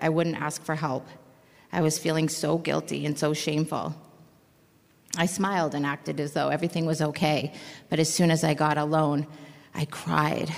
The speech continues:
The resentment was building of trying to be this perfect woman, this perfect mother. So I did more pills to mask the pain physically and emotionally. And at this point, I needed them. I couldn't get up without them.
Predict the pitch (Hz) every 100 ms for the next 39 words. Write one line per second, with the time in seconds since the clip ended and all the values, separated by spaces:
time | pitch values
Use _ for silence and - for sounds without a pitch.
0 | - 165 160 156 160 139 160 160 160 156
1 | 156 151 139 147 - 156 156 156 147 143
2 | - 170 160 170 165 160 156 131 143 -
3 | 165 160 165 165 156 143 139 147 - -
4 | - - - - - _ _ _ _ _
5 | - - 175 160 165 170 160 160 175 131
6 | - 170 147 147 - 147 156 139 139 160
7 | 151 156 156 147 139 139 147 139 135 127
8 | 147 - - - - - - 160 151 196
9 | 190 - 131 135 - 160 156 165 160 113
10 | 101 - - - - - 156 156 175 165
11 | 147 139 151 160 156 151 156 156 156